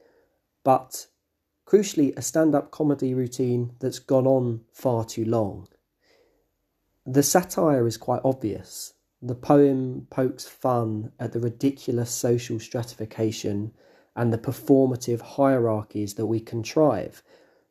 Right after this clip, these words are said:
most clearly at airports, but beyond airports as well. I think this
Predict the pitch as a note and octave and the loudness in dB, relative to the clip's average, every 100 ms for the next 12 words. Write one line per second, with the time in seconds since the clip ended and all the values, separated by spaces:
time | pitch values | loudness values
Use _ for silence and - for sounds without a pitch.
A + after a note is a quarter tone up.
0 | _ C3 C3+ - - - F#3 F#3+ E3 C3 | _ 0 0 -2 -14 0 4 8 8 6
1 | A2 - - - C#3 C3 - G#2+ G2+ - | 0 -6 -12 -6 -4 -4 -4 -4 -6 -12
2 | - - _ _ _ _ C3+ - C3 D3+ | -20 -20 _ _ _ _ -2 2 4 6
3 | D#3 C3 A#2+ - A2 G2+ - G#2+ - A2+ | 6 2 -2 -6 -8 -6 -6 -6 -6 -6
4 | C3+ C3+ - A2+ _ _ _ _ _ _ | -2 -2 -4 -12 _ _ _ _ _ _
5 | _ _ _ _ _ _ _ C3+ G3 F#3+ | _ _ _ _ _ _ _ 2 4 4
6 | - - C#3 C3 - | 2 0 0 2 -4